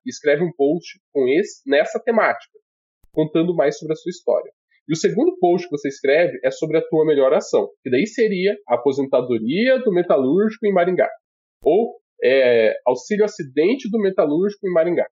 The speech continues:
Começa assim, e continue bem específico até você conseguir criar um volume legal de vinte, trinta posts,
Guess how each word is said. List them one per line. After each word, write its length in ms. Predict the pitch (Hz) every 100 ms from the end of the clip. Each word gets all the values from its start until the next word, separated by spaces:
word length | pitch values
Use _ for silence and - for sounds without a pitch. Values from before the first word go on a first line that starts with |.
| _ _ _ _ _ _ _ _
Começa 320 | - 190 -
assim, 260 | 240 - 123 - -
e 60 | 175
continue 720 | 233 226 240 190 196 262 294 _ 180 151
bem 200 | 196 349
específico 840 | 370 - 294 - 196 214 - 240 _ _
até 200 | - 208
você 240 | 202 - 220
conseguir 360 | 220 214 196 -
criar 180 | - 196
um 100 | 190
volume 320 | 180 160 165
legal 400 | 170 170 139 165
de 120 | 165 131
vinte, 600 | 127 151 202 190 180 -
trinta 300 | 151 170 175
posts, 640 | - 143 165 - 175